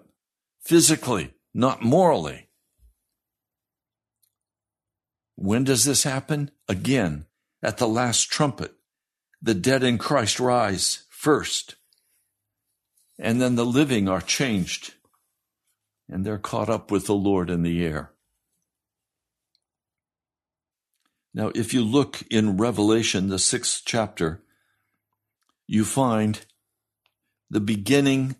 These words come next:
laying out of the seals of God.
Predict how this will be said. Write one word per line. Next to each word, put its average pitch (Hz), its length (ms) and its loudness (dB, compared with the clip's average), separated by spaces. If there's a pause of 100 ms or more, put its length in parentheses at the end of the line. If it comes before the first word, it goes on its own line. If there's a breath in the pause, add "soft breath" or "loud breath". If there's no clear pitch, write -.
laying 123 500 2
out 101 400 0
of 104 200 -2
the 101 80 -2
seals 135 640 4
of 98 200 -8
God. 92 460 -2